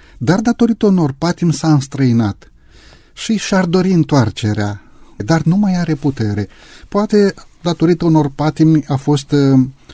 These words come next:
renegat de familie, poate copiii l-au părăsit sau soțul, soția au plecat de acasă, însă el și-ar dori întoarcerea.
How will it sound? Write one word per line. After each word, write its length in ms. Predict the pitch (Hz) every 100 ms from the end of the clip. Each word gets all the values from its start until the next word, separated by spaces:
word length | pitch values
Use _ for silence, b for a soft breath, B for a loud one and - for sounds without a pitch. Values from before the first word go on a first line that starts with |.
| B B B B
renegat 520 | - 147 143 139 143
de 80 | 127
familie, 480 | 117 123 117 107 107
poate 240 | 101 170
copiii 260 | 180 170 156
l-au 120 | 139
părăsit 380 | 135 135 131 113
sau 180 | - 139
soțul, 280 | 170 151 107
soția 340 | 139 139 135
au 80 | 117
plecat 300 | 135 139 139
de 60 |
acasă, 380 | 127 - 123 -
însă 180 | 185 -
el 100 | 214
și-ar 280 | - 208 180
dori 220 | 170 190
întoarcerea. 760 | 165 139 143 110 - 117 107